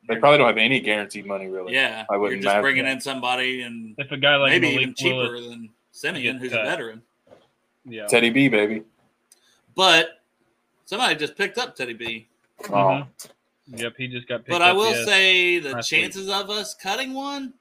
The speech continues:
Speaker 2: to me, are slim to none because it's just not what we normally would do, especially at that position.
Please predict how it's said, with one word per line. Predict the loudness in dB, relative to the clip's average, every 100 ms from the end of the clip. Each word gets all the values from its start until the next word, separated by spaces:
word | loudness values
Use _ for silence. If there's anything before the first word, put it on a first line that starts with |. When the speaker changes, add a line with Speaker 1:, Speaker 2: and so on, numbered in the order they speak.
| -18
Speaker 2:
to | -14
me, | -8 -6 -6
are | -6 -8
slim | -8 -10 -10
to | -12
none | -14 -12 -12 -14 -18 _ _ _ _ -20
because | -12 -8 -8
it's | -8 -10
just | -10 -6
not | -8 -6
what | -8 -8 -14 _ _ _
we | -12 -10 -10 -12 -14 -16
normally | -12 -12 -10 -12
would | -12
do, | -12 -12
especially | -6 -2 -2 -2
at | -4
that | -6 -10
position. | -14 -10 -10 -10 -14